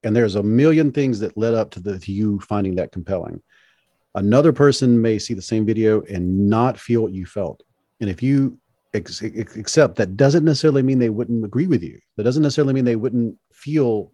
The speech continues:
strongly the feelings that you feel currently. It's just that what they feel at the moment in the presence of that video will not be what you feel in the moment. You can't give them the life that you led up until seeing that video.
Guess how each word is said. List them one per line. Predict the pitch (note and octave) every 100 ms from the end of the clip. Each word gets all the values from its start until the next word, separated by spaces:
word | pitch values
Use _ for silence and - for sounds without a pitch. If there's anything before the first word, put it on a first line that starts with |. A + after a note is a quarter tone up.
| _ _ _ _
strongly | - - C3 C3 C#3 A#2 G#2
the | F#2+
feelings | - B2+ A#2+
that | G2
you | G2 A#2
feel | A2 A#2+ A2
currently. | - B2+ A#2+ F#2+ - - _ _ _
It's | A2 -
just | B2+ -
that | G#2+ F#2 _ _
what | A2 G#2+ B2+ C#3
they | C#3+ C3
feel | A2+ B2+ A#2+
at | A2
the | G2+
moment | G2+ D#3 C#3 F#2+ F#2+ _ _ _ _
in | A#2
the | G#2
presence | B2 B2 -
of |
that | G2+
video | F2+ C3+ A#2
will | G2+ G2+ A2+
not | A#2 E3+
be | F3+
what | D#3 A#2
you | E3
feel | E3 F#2+
in | D2+
the |
moment. | D#2 D#2+ - - _ _ -
You | A#2+
can't | B2 D3 D3+ B2+ - _ - B2+ B2+
give | A#2 D#3+
them | B2+ A#2+
the | G#2+
life | G#2 B2 C#3+
that | -
you | G2+ B2
led | A2 B2 G2+
up | A2+ -
until | G#2 G#2
seeing | - G2+
that | F2+
video. | D#3+ D2